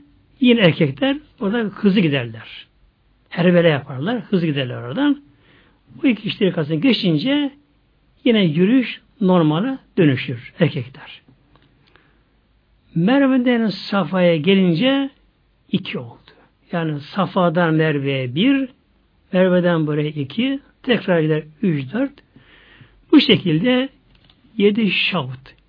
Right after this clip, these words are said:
yani Safa'dan başlar, Merve'de biter. Merve'de biter. Bu yedi defa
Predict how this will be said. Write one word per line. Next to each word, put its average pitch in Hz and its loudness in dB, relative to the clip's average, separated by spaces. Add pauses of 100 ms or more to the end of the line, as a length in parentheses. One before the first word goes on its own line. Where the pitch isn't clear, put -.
(100)
yani 160 -2
Safa'dan 170 -2
başlar, 240 -2 (560)
Merve'de 180 2
biter. 151 -4 (640)
Merve'de 151 -2
biter. 247 -4 (1300)
Bu 311 4
yedi 226 2
defa 196 0